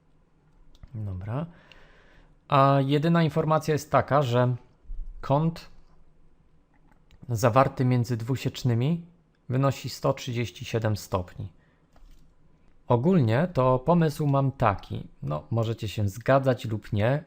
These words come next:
Zresztą chętnie zrobię taki challenge. Jeżeli ktoś widzi inne rozwiązanie, fajniejsze, inną możliwość, to piszcie w komentarzach.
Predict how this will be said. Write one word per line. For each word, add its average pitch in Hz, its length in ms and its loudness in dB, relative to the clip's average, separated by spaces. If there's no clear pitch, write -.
Zresztą 123 480 -2
chętnie 139 640 2
zrobię 120 320 -2
taki 120 260 -4
challenge. 95 380 0
Jeżeli 117 380 0
ktoś 143 300 2
widzi 139 320 -2
inne 151 220 6
rozwiązanie, 117 680 2
fajniejsze, 117 720 0
inną 123 240 4
możliwość, 117 720 0
to 156 460 0
piszcie 156 300 -4
w - 80 -8
komentarzach. 123 640 0